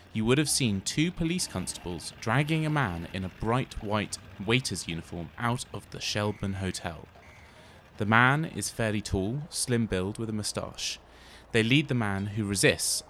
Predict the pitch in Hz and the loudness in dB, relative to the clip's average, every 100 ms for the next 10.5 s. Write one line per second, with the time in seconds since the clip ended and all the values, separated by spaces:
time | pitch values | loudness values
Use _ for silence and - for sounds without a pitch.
0 | - 117 - 120 117 127 120 - 92 - | -8 -6 0 0 0 -2 0 0 -2 -6
1 | 98 92 - 110 - 104 98 95 90 - | -8 -8 0 0 0 0 2 2 0 -2
2 | - 92 - 87 85 80 85 - - 95 | -4 -4 -4 -4 -4 -6 -10 -12 -12 -10
3 | 85 85 - 90 90 - 85 85 82 82 | -8 -8 -8 -8 -8 -10 -8 -8 -8 -12
4 | - - - - - - - - - - | -16 -20 -20 -20 -20 -20 -20 -20 -20 -6
5 | 120 120 131 123 - - 143 135 127 120 | 4 6 8 6 2 0 0 0 4 4
6 | 98 90 90 110 101 - 110 - - - | 4 0 -2 -2 -2 -2 -2 -2 -6 0
7 | 95 - 82 80 - - - 127 117 107 | 0 -2 -8 -10 -16 -12 2 4 4 2
8 | - - 120 - 90 - - 107 - 95 | 0 2 0 2 -2 -4 -4 -4 -2 -2
9 | - 101 92 82 85 - 95 87 90 92 | 2 0 0 -4 -4 -2 -4 -4 -4 -4
10 | 90 87 82 78 | -4 -6 -8 -10